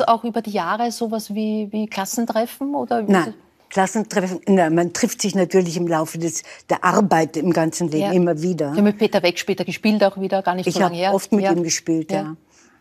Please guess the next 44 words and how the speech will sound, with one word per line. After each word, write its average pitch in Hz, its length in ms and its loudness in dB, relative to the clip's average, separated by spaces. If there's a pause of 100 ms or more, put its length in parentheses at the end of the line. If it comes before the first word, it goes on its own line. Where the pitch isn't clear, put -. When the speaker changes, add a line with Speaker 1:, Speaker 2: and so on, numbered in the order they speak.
(160)
Speaker 2:
Ähm, 151 580 0
und 160 300 -4
auch 151 160 0
mit, 170 360 0
äh, 160 80 2 (120)
Otti 185 240 2
Schenk 208 280 2
hab 196 80 2
ich 202 100 0
zwar 190 140 2
nicht 196 160 -2
mehr 190 120 4
gespielt, 190 400 2
aber 170 200 6
wir 165 100 4
haben 160 100 2
uns 160 160 4
auch 151 140 -4
oft 160 220 -6
getroffen. 156 520 -4 (300)
Also, 170 300 2 (320)
äh, 160 160 -2
die 160 120 -2
Verbindung 175 680 2
bleibt. 143 560 -4
Aber 156 160 0
es 147 140 -2
ist 185 140 0
ja 170 80 4
ein 156 140 4
Glück, 185 220 0
dass - 180 -2
wir 170 120 0
noch 160 180 0
leben, 170 420 0
weil 143 160 -4
das 156 280 -4
war 156 100 2
ja, 151 240 2 (140)
uh, 156 260 -2 (440)
neunzehnhundert, 156 680 0 (100)
wann? 170 220 -6 (260)
Speaker 1:
Mhm. 190 280 -6
Speaker 2:
Siebenund-, 175 680 -6